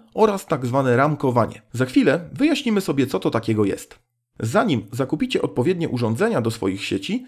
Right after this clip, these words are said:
sprawdźcie koniecznie w ich dokumentacji, czy wspierają one ten standard.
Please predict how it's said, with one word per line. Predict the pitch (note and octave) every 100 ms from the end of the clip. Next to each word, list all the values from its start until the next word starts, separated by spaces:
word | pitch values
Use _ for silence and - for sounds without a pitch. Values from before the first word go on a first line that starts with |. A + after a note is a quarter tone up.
| -
sprawdźcie | - D#3+ C4+ - - A#2
koniecznie | B2 F3 - C3+
w | -
ich | D3
dokumentacji, | B2 A#2+ A#2 A2+ B3 B3+ B2 A2 -
czy | D4+
wspierają | - F3 D#3+ D3 C#3
one | B2+ A#2
ten | A2+ A2
standard. | A2 A2+ G#2+ F2 - -